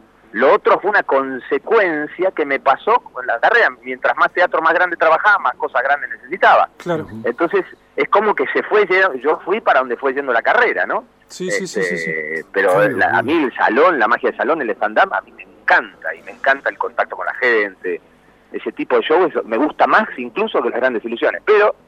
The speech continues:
Speaker 3: También.
Speaker 1: vos hacés una, una juego de salón que la gente se caga de risa, la pasa bárbaro, después cortás una mujer en cuatro partes y yo, "Ay, ¿cómo hiciste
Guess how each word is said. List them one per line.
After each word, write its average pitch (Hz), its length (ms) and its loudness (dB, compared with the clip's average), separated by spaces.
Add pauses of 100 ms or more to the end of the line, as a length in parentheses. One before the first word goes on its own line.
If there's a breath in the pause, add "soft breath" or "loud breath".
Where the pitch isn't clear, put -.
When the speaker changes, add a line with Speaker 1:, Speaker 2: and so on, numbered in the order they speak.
Speaker 3:
También. 110 460 -8
Speaker 1:
vos 143 180 0
hacés 147 320 0
una, 131 240 2
una 127 240 -2
juego 147 260 4
de 127 180 4
salón 127 420 2
que 101 100 -6
la 95 100 -2
gente 120 240 -10
se 113 80 -4
caga 123 220 4
de 131 140 2
risa, 123 160 -8
la - 60 -2
pasa 127 240 2
bárbaro, 156 380 4 (280)
después 123 280 -2
cortás 127 320 -2
una 135 140 -2
mujer 135 240 -4
en 107 80 -4
cuatro 139 280 0
partes 160 300 0
y 170 40 -6
yo, 202 60 0
"Ay, 240 280 2
¿cómo 233 240 0
hiciste 226 280 -4